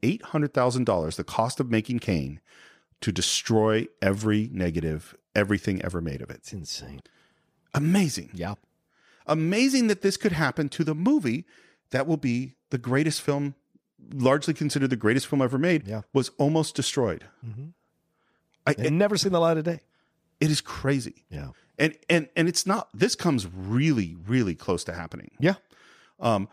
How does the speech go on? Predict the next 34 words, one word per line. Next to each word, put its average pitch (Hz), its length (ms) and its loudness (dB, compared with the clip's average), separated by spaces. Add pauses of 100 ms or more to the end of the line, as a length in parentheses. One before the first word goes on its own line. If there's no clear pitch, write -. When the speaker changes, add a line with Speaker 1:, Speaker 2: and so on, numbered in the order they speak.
(140)
Speaker 1:
Robert 143 280 2
Wise 127 340 2
ends 123 220 2
up 113 140 0
flying 139 420 2
out 151 160 0
to - 100 -6
New 151 80 2
York 120 300 0
with 131 160 0
a 160 40 -2
print 147 280 -2
of 185 60 2
the 180 80 -2
film 127 360 -4 (360)
to 117 100 -6
show 143 380 2
it - 260 -6
to 139 480 0
the, 110 320 2
the 110 220 -2
owners, 135 340 2
you 113 80 -2
know, 101 60 0
the 90 100 -2
bankers 110 420 -2
who 117 100 0
Speaker 2:
Mm-hmm. 175 80 -6 (140)
Speaker 1:
basically 101 420 0
own 95 200 0
the 104 80 0
R 98 120 0
K 95 220 2
O. 78 200 -2